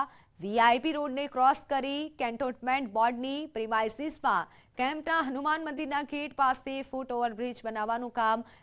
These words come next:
મંજૂર કરાયું છે. તેની સાથે શાહીબાગ વોર્ડમાં રાજસ્થાન હિન્દી હાઈસ્કૂલથી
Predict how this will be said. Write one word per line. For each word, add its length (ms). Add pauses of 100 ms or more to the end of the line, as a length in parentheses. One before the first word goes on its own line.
મંજૂર 400
કરાયું 400
છે. 180 (240)
તેની 180
સાથે 340
શાહીબાગ 600
વોર્ડમાં 560 (200)
રાજસ્થાન 520
હિન્દી 320
હાઈસ્કૂલથી 760